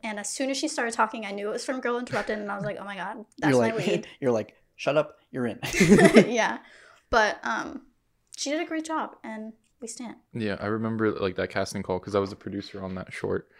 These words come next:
Speaker 3: and she just, like, went next to me, like, "Okay, calm down,
Speaker 1: <laughs>
Speaker 3: editor, Chris." Um, <laughs> um, she went like,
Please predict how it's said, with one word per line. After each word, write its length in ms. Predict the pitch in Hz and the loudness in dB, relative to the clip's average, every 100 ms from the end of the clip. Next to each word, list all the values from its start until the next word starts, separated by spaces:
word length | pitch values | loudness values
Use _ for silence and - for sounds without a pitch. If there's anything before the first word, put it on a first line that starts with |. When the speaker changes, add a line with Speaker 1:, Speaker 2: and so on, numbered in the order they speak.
| - - _ | -20 -20 _
Speaker 3:
and 160 | 110 | -6
she 160 | 98 107 | -2 -2
just, 160 | 107 - | 2 2
like, 120 | 101 | 2
went 200 | 95 85 | 0 -2
next 200 | 98 - | -6 -6
to 80 | 101 | -10
me, 100 | 95 | -10
like, 280 | 98 - _ - - - _ - | -10 -14 _ -18 -18 -20 _ -10
"Okay, 240 | 135 98 | -6 -6
calm 200 | 82 107 | -4 -6
down, 220 | - 117 - - - 349 | -4 -4 -4 -4 -4 -2
Speaker 1:
<laughs> 80 | 123 | 4
Speaker 3:
editor, 420 | 110 101 104 - - | 8 8 8 4 -2
Chris." 340 | - 107 339 - 339 | 4 4 4 4 4
Um, 380 | 107 101 95 - 170 - - - - 320 | 6 6 4 2 2 4 2 2 4 4
<laughs> 600 | - - 359 320 - - | 4 -6 -8 -8 -10 -4
um, 280 | 101 98 | -2 0
she 160 | 107 123 | -4 -6
went 100 | 120 | -6
like, 160 | 113 | -8